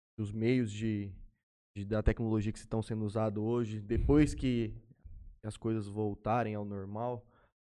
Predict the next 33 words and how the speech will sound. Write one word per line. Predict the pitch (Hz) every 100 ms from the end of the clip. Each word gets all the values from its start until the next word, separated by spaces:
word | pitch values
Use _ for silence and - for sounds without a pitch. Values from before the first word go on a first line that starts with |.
| -
é, | 101 104 101 101 101 104
essas | - 117
tecnologias | - 113 110 110 110 104
vão | 107
ser | 101
revistas? | 95 92 113 156 139 120 -
Você |
acha | 113 -
que |
alguma | 117 107 107
coisa | 110 104
vai, | 104 107 113 - - _
vai | 113 117
continuar | 127 113 120 120
pra | - 107
frente | - 113 143 156 147 - 127 120 107
do | 107 107
que | -
tá | 110
sendo | 123 113
usado | 104 104 95
hoje? | 95 123 156 160 151 131 139 - _ -
Ou | 117
você | 131
acha | 123
que | 123
vai | 123
voltar | 113 117 127
realmente | 117 123 117 113
o |
que | 113 123 117
a |
gente | 113 113 123 110